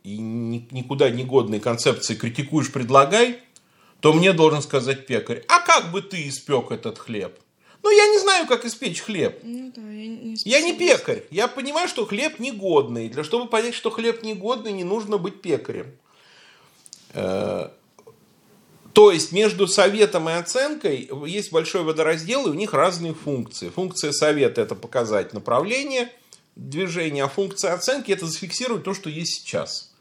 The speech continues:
Speaker 1: и как это соотносится с ценностями. Но мы видим, что очень резко всё поменялось, люди, в общем, довольно отзывчивы.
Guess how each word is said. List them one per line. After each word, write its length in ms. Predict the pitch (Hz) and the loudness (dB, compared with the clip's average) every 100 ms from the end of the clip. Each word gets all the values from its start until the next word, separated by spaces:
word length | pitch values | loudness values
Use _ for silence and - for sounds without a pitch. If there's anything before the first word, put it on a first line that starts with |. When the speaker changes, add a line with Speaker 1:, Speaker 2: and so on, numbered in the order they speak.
| _ | _
Speaker 1:
и 40 | - | -2
как 160 | 180 - | -2 -2
это 140 | 131 | -4
соотносится 600 | - 120 135 135 - 107 | -2 -2 -2 -6 -6 -10
с 40 | |
ценностями. 680 | - - - - - - - - _ _ - - - - - - - | -10 -12 -12 -8 -8 -8 -20 -20 _ _ -20 -20 -20 -20 -20 -18 2
Но 520 | 214 262 165 110 - - | 10 10 10 6 0 -14
мы 300 | 127 147 247 | -6 0 0
видим, 400 | 175 123 117 113 | 0 -4 -4 -6
что 400 | - - 135 117 | -6 2 4 4
очень 420 | - 151 190 151 | 2 -2 -2 -2
резко 320 | 147 147 - | 0 -2 -2
всё 160 | 135 139 | -4 -4
поменялось, 640 | - 113 107 139 190 185 | -4 -6 0 2 2 0
люди, 220 | 147 170 117 | -4 -4 -4
в 80 | |
общем, 320 | 113 - 107 95 | -4 -6 -10 0
довольно 380 | 117 110 104 101 | 2 2 0 -4
отзывчивы. 640 | 98 202 - 180 151 143 | -4 -8 -6 -6 -4 -6